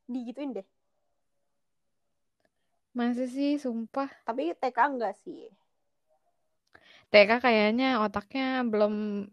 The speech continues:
Speaker 2: kebentuk deh.
Speaker 1: Eh, tapi ini sumpah sih. Jadi aku
Speaker 2: Apa?
Speaker 1: tuh dulu T K karena aku paling kecil. Jadi tuh aku sembilan tujuh akhir kan. Nah, temen-temenku se-T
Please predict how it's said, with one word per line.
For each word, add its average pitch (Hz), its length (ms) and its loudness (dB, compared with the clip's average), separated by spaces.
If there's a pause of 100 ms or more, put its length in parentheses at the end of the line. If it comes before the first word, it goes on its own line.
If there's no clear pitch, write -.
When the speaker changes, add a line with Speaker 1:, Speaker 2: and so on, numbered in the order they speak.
(160)
Speaker 2:
kebentuk 247 480 0
deh. 180 200 2 (120)
Speaker 1:
Eh, 277 140 0 (260)
tapi 381 480 2 (380)
ini 427 140 -2 (120)
sumpah 370 480 2
sih. 285 240 -6 (880)
Jadi 294 160 -4
aku 294 240 4
Speaker 2:
Apa? 226 80 2
Speaker 1:
tuh 220 120 0 (120)
dulu 302 280 -4 (680)
T - 100 -8
K - 100 -12 (300)
karena 262 800 -8
aku 247 1000 -8 (760)
paling 302 240 -2
kecil. 247 640 -8 (640)
Jadi 247 240 -8
tuh 440 160 2
aku - 80 -8
sembilan 311 400 -2
tujuh 240 180 -4
akhir 269 460 -6
kan. 190 240 -6 (800)
Nah, 277 160 0
temen-temenku 294 880 -2
se-T 302 240 -6